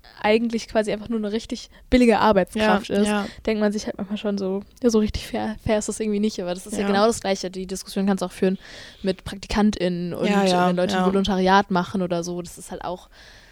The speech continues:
Speaker 2: Alles schwierig
Speaker 1: alles
Speaker 2: noch.
Speaker 1: einfach irgendwie so billige Arbeitskraft, so.
Speaker 2: Voll, ja.
Speaker 1: Ähm, aber ja,
Speaker 2: Ja.
Speaker 1: man kommt klar.
Speaker 2: Ja, das stimmt. Also wir haben sehr viel geredet. Ich würd aber noch
Speaker 1: <laughs>
Speaker 2: sagen, du bist heute hier, weil du einen von drei Bildungstagen machst,
Speaker 1: Exakt.
Speaker 2: den man im F S J machen muss, zumindest im F S J Kultur und Bildung.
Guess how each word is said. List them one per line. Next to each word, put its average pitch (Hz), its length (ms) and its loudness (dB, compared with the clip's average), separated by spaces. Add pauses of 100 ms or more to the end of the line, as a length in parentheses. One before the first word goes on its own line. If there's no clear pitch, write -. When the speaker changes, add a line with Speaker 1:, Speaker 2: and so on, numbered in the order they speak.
(220)
Speaker 2:
Alles 190 420 -2
schwierig 156 220 6
Speaker 1:
alles 175 240 2
Speaker 2:
noch. 175 160 2
Speaker 1:
einfach 175 120 -4
irgendwie 185 300 -2
so 180 240 0 (260)
billige 190 320 2
Arbeitskraft, 170 800 -6
so. 185 100 0
Speaker 2:
Voll, 180 260 6 (280)
ja. 175 300 -2
Speaker 1:
Ähm, 175 260 -10 (360)
aber 170 240 -4
ja, 170 220 -8 (460)
Speaker 2:
Ja. 196 80 -6
Speaker 1:
man 202 140 0
kommt 185 260 -6
klar. - 240 -12 (540)
Speaker 2:
Ja, 214 240 2
das 196 160 -8
stimmt. 190 260 -6
Also 202 200 -2
wir 233 100 -2
haben 254 120 -4
sehr 285 140 -4
viel 254 140 0
geredet. 220 360 2
Ich 190 140 -8
würd 226 100 2
aber 214 200 2
noch 214 120 2
Speaker 1:
<laughs> - 120 0
Speaker 2:
sagen, 226 480 4
du 202 160 -4
bist 233 260 0
heute 220 160 2
hier, 226 300 4
weil 220 100 4
du 202 160 4
einen 233 360 6
von 208 200 2
drei 196 180 4
Bildungstagen 180 760 2
machst, - 520 -2
Speaker 1:
Exakt. - 460 -6
Speaker 2:
den 196 240 6
man 190 200 4
im 196 140 0
F 185 140 2
S 190 140 0
J 202 120 4
machen 190 260 0
muss, 185 260 2
zumindest 190 340 4
im 190 80 2
F 180 140 0
S 180 80 -6
J 190 120 -2
Kultur 185 280 0
und 170 100 -2
Bildung. 175 380 2